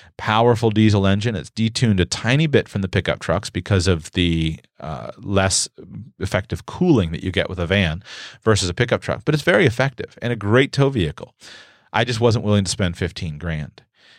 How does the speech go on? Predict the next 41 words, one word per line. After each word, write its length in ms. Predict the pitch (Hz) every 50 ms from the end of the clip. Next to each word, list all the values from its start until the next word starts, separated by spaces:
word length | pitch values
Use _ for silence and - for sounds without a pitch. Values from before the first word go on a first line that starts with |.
| _ _ -
In 180 | 143 165 175 151
general, 520 | 113 135 151 180 190 175 143 110 95 92
it's 120 | 90 -
my 140 | - 113 113
operating 440 | 127 123 120 117 123 123 120 127 135
philosophy 440 | - - 110 92 82 - - - 78
that 100 | 82 85
I 40 | 85
don't 240 | 85 110 131 151
wanna 120 | 139 139 135
have 380 | 123 107 113 113 107 107 95
more 500 | 87 90 90 98 104 110 120 123 123 123
than 880 | 117 101 98 90 92 92 90 90 87 87 87 87 92 - - - - - -
about 480 | - 78 87 90 98 104 117 131 - -
ten 280 | - - - 139 147
percent 360 | - - 147 139 - 131 113 110
of 100 | 104 92
my 140 | 92 87
annual 460 | 76 69 95 98 104 110 110 104 95 95
income 460 | 92 90 92 - 95 82 80 78 80 - - - - - - - -
tied 340 | - - 110 104 113 117 107
up 240 | 101 95 101 - -
in 80 | 87
stuff 340 | 82 - - - 104 107 107
that 140 | - - -
loses 320 | 95 95 95 90 90 87
value, 480 | 80 71 71 65 65 71 65 - - -
which 220 | - - 92 - -
is 140 | 87 80 87
all 120 | 82 90
the 120 | 87 92
toys 420 | - - - - 82 73 65 65 76
of 140 | 73 67 67
life, 400 | 65 62 55 - - - - _ _ - - - - - -
uh, 180 | - - - - - - -
cars, 460 | - - 113 104 98 95 92 90 87 82
boats, 440 | - 92 90 90 87 85 - - -
R 180 | - 90 95
Vs, 340 | 85 82 85 85 82 80 78
et 100 | - -
cetera. 440 | - - - 71 71 62 52 50 -